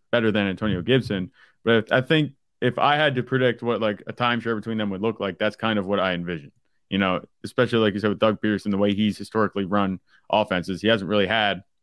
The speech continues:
a specific lead back. You know, it's just kind of by committee, that kind of thing. And I look at Travis Etienne's current A D P on Underdog, it's the R B twelve. Does that feel a little bit rich for you, you know, considering the fact that, you know, Tank Bigsby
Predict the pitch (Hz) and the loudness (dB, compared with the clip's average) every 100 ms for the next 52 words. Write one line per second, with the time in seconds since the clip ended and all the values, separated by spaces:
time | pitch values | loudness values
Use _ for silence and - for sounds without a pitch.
0 | - 101 - 107 113 107 98 _ _ _ | -12 -8 -6 -2 -2 0 -4 _ _ _
1 | _ - 98 127 127 98 127 104 98 104 | _ -6 2 4 4 2 0 0 -2 -4
2 | 101 98 - - 113 107 113 117 113 98 | -2 -2 -6 -2 0 2 2 0 0 0
3 | 95 - - _ - 104 104 98 98 95 | -2 -8 -18 _ -4 0 0 0 0 0
4 | 90 117 127 170 143 131 - 139 127 131 | 2 2 4 4 2 0 0 0 2 2
5 | 110 127 120 107 - 135 123 117 107 123 | 2 2 2 0 0 2 4 2 2 0
6 | 117 113 131 104 101 95 98 - 107 117 | 0 2 2 4 2 0 -4 -6 0 2
7 | 113 98 - 127 123 92 _ _ _ _ | 4 0 0 2 2 -2 _ _ _ _
8 | _ - 107 131 - - 139 139 131 131 | _ -4 2 2 0 0 4 6 6 6
9 | 127 107 110 104 120 139 - 147 143 160 | 4 4 2 4 2 0 -2 2 4 4
10 | 180 120 113 107 117 135 123 113 104 123 | 2 2 2 2 2 2 4 2 2 0
11 | 113 110 98 107 101 95 - _ - 120 | 2 2 2 2 2 0 -4 _ -2 -2
12 | 107 117 104 107 113 107 | 2 2 2 2 4 2